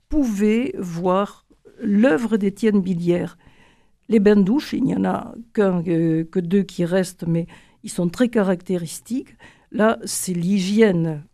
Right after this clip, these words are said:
corporelle. Le sport, c'est le parc d'hygiène et des sports qui contient la, les piscines Nakache, la piscine municipale. Il y a la connaissance,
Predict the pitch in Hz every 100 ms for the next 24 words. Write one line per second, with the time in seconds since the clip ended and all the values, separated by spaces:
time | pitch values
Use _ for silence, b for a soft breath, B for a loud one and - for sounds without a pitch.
0 | _ _ - 214 - 190 180 180 214 294
1 | 294 b b b b - 240 - - 180
2 | 214 359 - _ _ - 202 196 190 233
3 | 233 190 202 175 208 190 170 170 - -
4 | 196 180 - b b - - 180 180 214
5 | 196 185 180 175 160 165 - 190 - 208
6 | 180 170 175 - 190 190 - 160 190 -
7 | 180 165 160 156 190 - 175 233 214 262
8 | 311 B B B B B - 233 226 226
9 | 220 190 196 _ - 202 269 285 254 226
10 | - 180 202 -